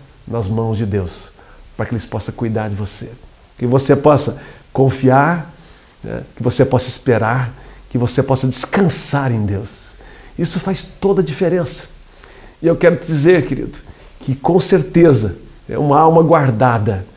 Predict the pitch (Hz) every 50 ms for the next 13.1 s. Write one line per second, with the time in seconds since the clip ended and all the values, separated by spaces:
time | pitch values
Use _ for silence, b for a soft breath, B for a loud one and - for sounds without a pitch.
0 | b b b b - 143 143 143 - 139 127 104 92 92 110 127 135 127 101 104
1 | 107 92 87 B B B B B B B 120 - - - 135 120 104 123 117 -
2 | - 131 123 123 123 117 107 - - - 127 117 104 120 107 - - - 113 104
3 | 85 95 120 123 - 107 107 - - B B B B B B B B B B B
4 | B 139 156 175 196 190 180 175 151 131 - 165 156 127 107 110 151 170 180 170
5 | 151 160 139 - - - b b b b b b b b b - 135 127 - 151
6 | 147 139 127 131 135 151 170 180 175 160 - 165 156 151 135 120 143 147 117 -
7 | - - - - - - b b b b 151 143 - - - - - - 233 285
8 | 349 359 349 339 294 - 220 202 214 - - 190 185 180 175 175 170 165 165 139
9 | 135 135 123 165 170 185 196 185 139 B B B B B B B B 131 123 143
10 | 151 151 160 170 170 143 160 143 - - 143 139 - 151 135 127 - - - -
11 | 147 160 151 - 143 - 151 131 117 104 135 143 156 165 - - - 123 - -
12 | - 131 135 117 104 - - - 117 123 120 - 123 110 117 113 90 85 104 123
13 | - -